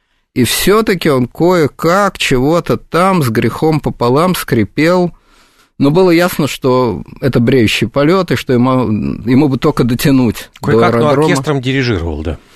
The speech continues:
Speaker 1: Да, не, но оркестром он раньше дирижировал, в те времена, когда он мог принять на грудь еще литра два, наверное,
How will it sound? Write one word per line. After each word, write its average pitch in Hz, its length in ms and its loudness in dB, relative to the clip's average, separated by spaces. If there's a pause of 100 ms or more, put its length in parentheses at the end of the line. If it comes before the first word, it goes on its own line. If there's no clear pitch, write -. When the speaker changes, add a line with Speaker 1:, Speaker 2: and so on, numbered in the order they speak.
(180)
Speaker 1:
Да, 120 280 2
не, 143 180 4
но 123 120 2
оркестром 131 460 -2
он 127 120 0
раньше 120 360 -2
дирижировал, 95 520 -4
в - 100 -16
те 120 140 2
времена, 113 400 2
когда 107 240 0
он 110 100 2
мог 110 180 -2
принять 104 380 0
на 107 120 0
грудь 104 320 0
еще 92 400 -4 (580)
литра 101 340 0
два, 110 280 2
наверное, 87 540 -2